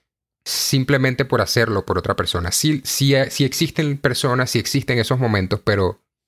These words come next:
son bien aislados, ¿ok? De hecho, el libro, y esto es sumamente importante, y consideramos que es tan importante que lo vamos a leer, am, habla sobre que si el líder,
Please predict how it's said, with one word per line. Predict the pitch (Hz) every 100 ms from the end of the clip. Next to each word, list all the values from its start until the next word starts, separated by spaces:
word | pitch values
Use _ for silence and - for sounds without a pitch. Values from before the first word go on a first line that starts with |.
| _ -
son | - 107
bien | 120
aislados, | 117 139 92 85 _ _
¿ok? | - 95 135
De | 123 117
hecho, | - 151
el | 160
libro, | 185 151 139
y | 120
esto | - 139
es |
sumamente | - 160 156 151 156
importante, | 147 120 123 120 160 139
y | 123 110 107 95 101 - _ _ -
consideramos | 117 107 107 107 131
que | 143
es | 139
tan | 147
importante | 143 117 - 113 139
que | 135
lo | 117
vamos | 98 98 117
a | 127
leer, | 117 101 92 95 - _ _ _ _ _ -
am, | 131 123 113 110 101 98
habla | 127 127 143 156
sobre | - - 170 156 147 165 - _ - _ -
que | 131 123 120 117 -
si | - -
el | 127
líder, | 135 165 170 -